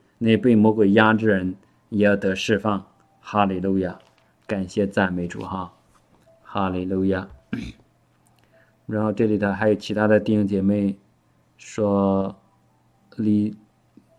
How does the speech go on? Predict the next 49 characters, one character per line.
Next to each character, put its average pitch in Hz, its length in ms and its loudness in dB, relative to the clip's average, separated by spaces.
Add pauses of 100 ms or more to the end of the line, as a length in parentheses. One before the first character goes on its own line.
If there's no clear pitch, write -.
(480)
李 107 180 -2
佩 101 160 -2
薇 110 160 4
姊 104 120 -2
妹 104 120 2
说， 104 120 -2
上 113 260 0
礼 98 100 2
拜 107 360 0 (320)
雪 - 200 -4
菲 110 160 -2
姊 110 120 -4
妹 104 120 0
分 107 220 -2
享 101 160 0
说： 101 480 -2
“一 131 140 0
有 110 160 6
感 98 200 2
冒 104 140 2
症 104 220 0
状 98 240 0
就 110 120 -4
奉 107 240 -2
耶 101 160 2
稣 104 160 -4
基 104 200 -2
督 98 40 2
名 95 200 -2
吩 110 280 0
咐 104 140 -4
感 95 220 -8
冒 101 160 0
的 98 40 -4
黑 101 140 -6
暗 98 140 0
权 95 200 -8
势 95 120 -6
离 92 120 -6
开。” 92 240 -12 (720)
我 104 140 0
正 107 240 0
好 98 160 0
有 98 180 2
感 95 240 -2
冒 101 160 0
的 95 160 0
症 101 300 0
状， 95 240 -6